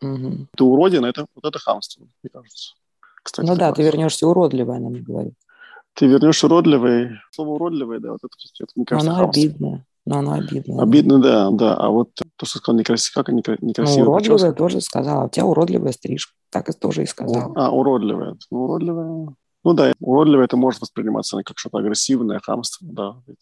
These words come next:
Speaker 2: Тут, туда просто нужна граница этой агрессии.
Speaker 1: Ну и что я должна была сделать?
Speaker 2: Г-, граница агрессии, это, скажем, типа, слово "уродливое" — это, э, обидное слово, и у нас дома пользоваться им нельзя.
Speaker 1: Да.
Speaker 2: Например, так.
Speaker 1: Да.
Speaker 2: Ну, то есть
Speaker 1: Видимо,
Speaker 2: это
Speaker 1: где грань между контейнером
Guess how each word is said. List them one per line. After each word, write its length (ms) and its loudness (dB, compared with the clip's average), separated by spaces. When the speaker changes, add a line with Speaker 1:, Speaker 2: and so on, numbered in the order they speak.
Speaker 2:
Тут, 140 -20
туда 200 2
просто 280 0
нужна 240 2
граница 420 2
этой 140 -2
агрессии. 520 -2
Speaker 1:
Ну 220 0
и 80 -2
что 180 -2
я 40 2
должна 200 -4
была 160 -6
сделать? 400 -6
Speaker 2:
Г-, 140 -6
граница 480 2
агрессии, 400 0
это, 120 -14
скажем, 320 -6
типа, 260 -8
слово 320 2
"уродливое" — 480 4
это, 460 -4
э, 240 2
обидное 400 4
слово, 400 4
и 140 6
у 40 2
нас 220 0
дома 280 2
пользоваться 400 -4
им 100 -2
нельзя. 320 -10
Speaker 1:
Да. 440 -6
Speaker 2:
Например, 480 -12
так. 280 -18
Speaker 1:
Да. 480 -8
Speaker 2:
Ну, 140 -18
то 80 0
есть 100 -2
Speaker 1:
Видимо, 160 -4
Speaker 2:
это 140 -4
Speaker 1:
где 160 0
грань 420 -2
между 220 -8
контейнером 760 -4